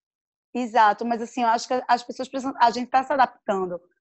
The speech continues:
né? É tudo muito novo, nós não tivemos tempo, né, de aprender.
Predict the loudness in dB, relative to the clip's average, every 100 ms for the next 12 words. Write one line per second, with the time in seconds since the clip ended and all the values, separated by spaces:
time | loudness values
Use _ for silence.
0 | -4 0 2 2 0 0 -2 -4 -4 -2
1 | 0 0 -2 -6 -6 -6 -6 -4 -4 -6
2 | -10 _ -4 -2 -6 -8 -8 -8 _ _
3 | _ -6 -2 2 2 2 2 0 -2 -2
4 | -2 -4